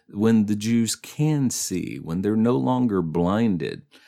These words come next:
"For I speak to you Gentiles, inasmuch as I am an apostle to the Gentiles, and I magnify mine office. If by any means I per-, may provoke to emulation them which are of my flesh." Paul was a Jew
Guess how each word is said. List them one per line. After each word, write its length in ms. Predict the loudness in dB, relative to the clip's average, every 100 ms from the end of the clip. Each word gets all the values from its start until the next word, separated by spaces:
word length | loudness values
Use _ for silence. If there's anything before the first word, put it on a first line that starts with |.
| -20 -20
"For 180 | 0 2
I 200 | 4 0
speak 400 | -2 0 -2 -2
to 100 | -2
you 160 | 0
Gentiles, 580 | 0 0 0 0 0 0
inasmuch 460 | 0 0 0 -2 -2
as 140 | -4
I 160 | -2 -2
am 140 | -2
an 80 | -4
apostle 460 | -6 -6 -6 -6 -10
to 260 | -2 -2
the 120 | 0
Gentiles, 680 | -4 -2 -2 -4 -4 -2 -2
and 120 | -4
I 80 | -2
magnify 600 | -2 -2 -4 -4 -4 -4
mine 320 | -2 -2 -2 -2
office. 580 | -2 -4 -8 -12 -14 _ _ -20 -20 0
If 200 | 0 2
by 140 | 0
any 280 | 2 2 4
means 380 | 2 0 -2 -4 -4
I 180 | -2
per-, 280 | -2 -4 -6 -6 -2
may 240 | 0 2
provoke 560 | 0 -4 0 0 0 -2
to 140 | -6 -2
emulation 960 | 0 4 4 4 0 -2 -2 -2 0
them 400 | 0 2 2 2
which 200 | 0 0
are 200 | -2 -2
of 100 | -2
my 220 | -4 -4
flesh." 640 | -6 -4 -2 -2 -4 -8 -12 _ _ _ _ _
Paul 280 | -2 0 2
was 180 | 2 0
a 80 | 0
Jew 600 | -2 0 0 0 -2